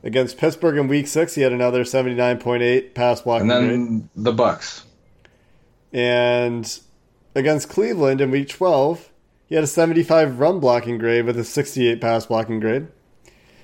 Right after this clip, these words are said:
Speaker 2: Hmm.
Speaker 1: Against Cleveland in week sixteen, another seventy-one, seventy-two pass block grade, seventy-five, or sorry, seventy-two run block grade, se-, sixty-five pass block grade. So a couple of decent games against Cleveland,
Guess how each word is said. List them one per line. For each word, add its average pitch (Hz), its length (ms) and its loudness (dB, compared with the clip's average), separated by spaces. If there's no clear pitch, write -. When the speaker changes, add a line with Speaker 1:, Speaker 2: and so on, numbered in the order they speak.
Speaker 2:
Hmm. 180 140 0
Speaker 1:
Against 135 300 0
Cleveland 156 340 4
in 139 80 2
week 131 220 0
sixteen, 160 920 -2
another 127 400 2
seventy-one, 123 1000 0
seventy-two 139 840 0
pass 123 260 2
block 123 260 0
grade, 123 220 2
seventy-five, 120 760 0
or 127 100 -2
sorry, 127 260 2
seventy-two 156 500 0
run 143 220 0
block 127 200 2
grade, 131 160 0
se-, 139 220 -2
sixty-five 139 920 -2
pass 123 200 2
block 120 200 -4
grade. 127 160 0
So 135 120 0
a 127 40 2
couple 202 320 2
of 170 120 0
decent 151 360 0
games 147 240 2
against 139 220 -2
Cleveland, 147 340 -2